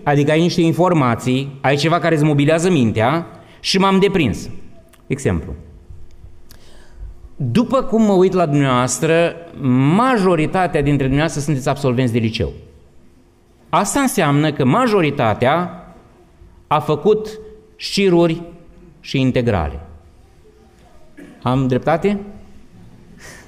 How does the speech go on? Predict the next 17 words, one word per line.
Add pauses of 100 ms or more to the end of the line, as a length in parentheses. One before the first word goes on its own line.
Dacă
majoritatea
ați
făcut
șiruri
și
integrale,
întrebarea
mea
este:
câți
dintre
dumneavoastră
mai
știți
să
rezolvați